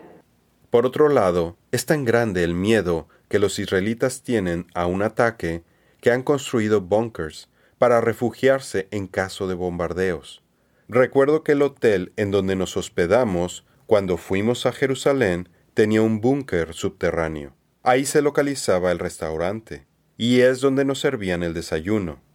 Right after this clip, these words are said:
Había una ruta de escape claramente señalizada en el hotel para refugiarse en este lugar en caso de emergencia. Además, en Jerusalén,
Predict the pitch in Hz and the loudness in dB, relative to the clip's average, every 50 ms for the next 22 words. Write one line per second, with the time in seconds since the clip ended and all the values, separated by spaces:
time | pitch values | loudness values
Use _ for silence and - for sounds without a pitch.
0 | _ _ _ - 92 92 95 95 101 104 110 117 113 104 101 107 117 117 - 123 | _ _ _ -2 -2 0 2 2 2 2 4 2 2 2 2 0 -2 0 0 0
1 | 120 120 110 - - - 101 90 - - 87 87 - - _ - 104 98 107 117 | 0 0 -2 -4 -2 -2 -2 -2 -2 -4 -6 -6 -6 -8 _ 0 2 4 4 4
2 | 127 123 110 107 107 107 117 107 - - 117 110 110 107 107 104 - - - 110 | 4 2 2 0 0 -2 -4 -6 -4 -4 -2 -2 -2 -2 -2 -4 -6 -2 0 0
3 | 95 85 82 85 82 80 80 82 82 82 - - 101 101 90 78 - _ _ _ | 2 2 0 -2 -2 -2 -4 -4 -6 -6 -2 0 0 0 -2 -4 -10 _ _ _
4 | _ _ - - 107 107 104 98 104 98 - - 107 - - 123 127 131 120 - | _ _ -2 0 0 2 2 0 -2 -4 -2 -4 -6 -2 2 2 2 2 0 -4
5 | - - 90 85 82 - _ _ _ - 98 101 104 110 117 117 - - 131 127 | -6 -4 -4 -4 -6 -10 _ _ _ -4 -2 2 2 2 2 2 0 0 0 0
6 | 131 117 110 101 95 95 98 - - 110 104 98 95 - 110 107 101 - 107 101 | 0 0 2 2 2 2 0 -2 -4 -4 -4 -4 -2 -2 -2 -2 -2 -2 -4 -4
7 | 95 95 87 87 - - - 101 101 95 - - - 76 71 - _ _ _ _ | -2 -2 -2 -4 -6 -4 -4 -4 -4 -4 -6 -10 -12 -12 -14 -14 _ _ _ _
8 | _ _ _ _ - 98 101 104 107 113 123 113 98 92 - - - _ _ _ | _ _ _ _ 0 2 4 4 4 4 4 2 2 2 -2 -4 -12 _ _ _
9 | _ - 101 98 - 107 101 101 - - 101 101 110 120 107 101 95 92 | _ -4 -4 -2 0 0 -2 -2 -2 0 0 2 2 2 2 0 -2 -6